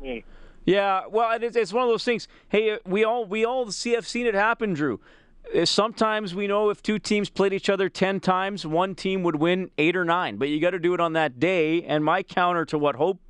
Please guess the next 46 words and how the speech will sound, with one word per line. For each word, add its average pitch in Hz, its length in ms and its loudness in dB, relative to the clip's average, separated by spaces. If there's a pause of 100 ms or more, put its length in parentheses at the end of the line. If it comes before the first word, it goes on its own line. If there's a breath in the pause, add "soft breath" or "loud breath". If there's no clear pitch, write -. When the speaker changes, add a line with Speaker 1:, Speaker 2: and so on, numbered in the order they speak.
(360 loud breath)
Speaker 2:
is, 160 180 -2
it's 165 180 0
like, 175 160 0
sure, 220 260 0
you 170 140 0
had 151 280 0 (460 soft breath)
twenty-five 160 600 2
shots 156 340 0
at 143 80 -10
the 135 80 -4
goal 147 300 2
as 135 100 -6
opposed 147 300 0
to 131 80 0
three. 180 500 0
Well, 175 220 2
put 208 200 0
an 202 100 0
extra 202 280 0
one 202 180 0
in, 214 220 -4 (320)
right? 185 260 0 (280 soft breath)
Or 160 120 2
Speaker 1:
Yeah, - 140 0
Speaker 2:
stop 208 300 0
the 208 100 2
Speaker 1:
no, - 60 -8
Speaker 2:
three 233 180 -2
that 208 120 -2
Speaker 1:
no 220 40 -8
Speaker 2:
came 220 180 0
Speaker 1:
que- 220 40 -12
Speaker 2:
your 208 120 -4
way. 233 280 -2 (1000)
Speaker 1:
Yeah, 240 240 0
no 165 160 -6
question 214 380 -4
about 170 280 0
it. 170 80 -8
And 143 60 -16
especially, 196 400 -6
you 233 80 -2
know, 185 60 2
I 175 40 -4
mean, 175 100 -2
I, 185 140 -2